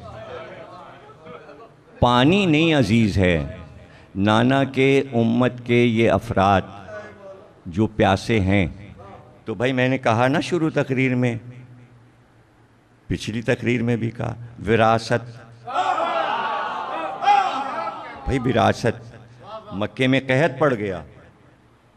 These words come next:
बच्चे प्यासे हैं, बच्चे भूखे हैं, हर घर से रोने की सलाह आती है, कहत पड़ गया। तो जनाब खदीजा के पास आए रसूल खुदा और कहा, "बच्चों का,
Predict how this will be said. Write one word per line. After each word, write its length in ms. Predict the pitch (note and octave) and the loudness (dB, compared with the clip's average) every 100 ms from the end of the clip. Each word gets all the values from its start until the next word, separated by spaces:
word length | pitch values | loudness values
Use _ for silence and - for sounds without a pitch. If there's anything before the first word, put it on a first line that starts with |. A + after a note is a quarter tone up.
| _ _ _ - | _ _ _ -10
बच्चे 300 | F#2 - B2 | -8 -4 -2
प्यासे 460 | B2 A#2+ A#2+ D3+ D3+ | 2 2 2 2 2
हैं, 300 | A2+ D#2 - - - - - - - D#2+ | 0 -4 -12 -18 -20 -20 -20 -20 -20 -14
बच्चे 260 | F2+ A#2 | -10 -6
भूखे 360 | G2 A2+ G#2 D3 | -2 -2 0 2
हैं, 140 | C3+ | 4
हर 100 | A2 | 4
घर 140 | F#2+ A2 | 2 2
से 160 | A#2+ | 2
रोने 280 | A2+ A2+ A#2 | 4 4 4
की 120 | A2+ | 2
सलाह 320 | A2+ A#2 C3+ C3 | 0 2 4 2
आती 200 | B2 F2+ | -2 -8
है, 160 | D#2 - - - - - - - - _ _ - - - | -10 -14 -20 -20 -20 -20 -20 -20 -20 _ _ -20 -18 -8
कहत 220 | G#2 C3+ A#2 | -6 -4 -4
पड़ 100 | F2 | -6
गया। 220 | D2 C#2+ D2 - - - _ _ _ _ _ _ _ _ _ _ - | -6 -8 -12 -20 -20 -20 _ _ _ _ _ _ _ _ _ _ -10
तो 80 | F2 | -6
जनाब 360 | F#2 G2+ G2+ A2 | -2 0 2 2
खदीजा 400 | A2+ G2+ G#2 A2+ | 2 2 2 2
के 80 | A2+ | 2
पास 320 | A#2 B2 B2 | 2 0 2
आए 240 | A#2+ G#2 F2+ | 0 0 -2
रसूल 380 | G2+ - G2+ | -6 -8 -8
खुदा 300 | G2+ A2 A#2 G#2 - - - - - - - - | -4 0 2 2 -2 -16 -20 -20 -20 -20 -20 -6
और 120 | G2 | -4
कहा, 140 | - A2 | 2 2
"बच्चों 540 | F#2+ G2 - C3+ B2+ | 4 2 2 2 2
का, 200 | A#2+ A#2+ | 2 2